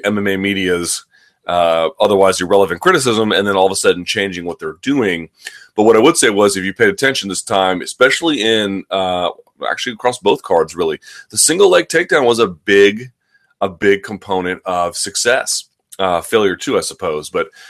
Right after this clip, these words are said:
it was very, very common. There wasn't a lot of, I mean, of course, there's always some driving guys against the fence, trying to go maybe from a single to a double,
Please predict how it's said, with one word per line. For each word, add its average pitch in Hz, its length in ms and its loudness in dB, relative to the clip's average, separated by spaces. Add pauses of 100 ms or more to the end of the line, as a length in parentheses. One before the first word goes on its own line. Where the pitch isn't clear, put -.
(140)
it - 60 -6
was 110 200 -2
very, 117 320 4
very 120 260 2
common. 107 500 0
There 98 140 4
wasn't 117 460 0
a - 20 2
lot 113 260 2
of, 101 140 0
I 92 60 -2
mean, 113 140 -2
of 110 120 -4
course, 127 180 -12
there's 110 120 -6
always 113 240 0
some 110 320 -2 (260)
driving 95 340 -2
guys 98 200 0
against 95 260 -4
the 90 60 -20
fence, 90 400 -4
trying 90 240 -4
to 90 100 -2
go 95 260 0
maybe 92 180 -2
from 87 120 -10
a 80 40 -8
single 90 320 -2
to 92 400 -4
a 82 100 -2
double, 87 640 -4